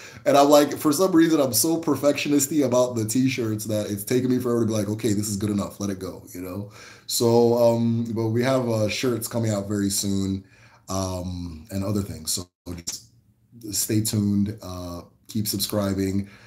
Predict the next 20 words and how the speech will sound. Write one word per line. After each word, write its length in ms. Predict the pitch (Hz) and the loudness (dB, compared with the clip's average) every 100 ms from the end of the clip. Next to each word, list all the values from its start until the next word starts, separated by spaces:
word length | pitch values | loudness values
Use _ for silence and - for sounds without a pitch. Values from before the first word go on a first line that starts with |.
| - | -10
I 80 | 101 | -2
got 280 | 110 110 - | 0 0 2
thirty 260 | 151 147 147 | 4 6 6
likes 460 | 135 131 131 - | 6 4 2 -2
and 160 | 117 110 | -2 0
thirty 220 | 123 123 | 0 0
people 300 | 113 117 110 | 0 0 0
in 100 | 110 | -2
here. 200 | 107 110 | 0 0
So 300 | 107 107 104 | 0 -2 -2
perfect. 880 | 98 - 107 113 110 87 - - - - - | -4 -8 -4 -2 -4 -10 -12 -14 -14 -16 -6
Perfect. 680 | 104 101 80 71 - - - _ | -4 -4 -6 -16 -14 -14 -14 _
Right? 480 | 76 87 104 110 - | -12 -6 -6 -6 -10
Perfect. 600 | - 95 - 80 - - - - | -8 -6 -8 -20 -18 -18 -18 -18
Ọ 100 | 87 | -16
dị 60 | 82 85 | -14 -14
mma. 260 | 85 - - | -14 -16 -8
Hey. 260 | - - - - - - - - - - | 0 2 0 -6 -16 -16 -16 -18 -20 0
Oh 100 | 147 | 6
yeah. 320 | 147 147 - | 8 8 6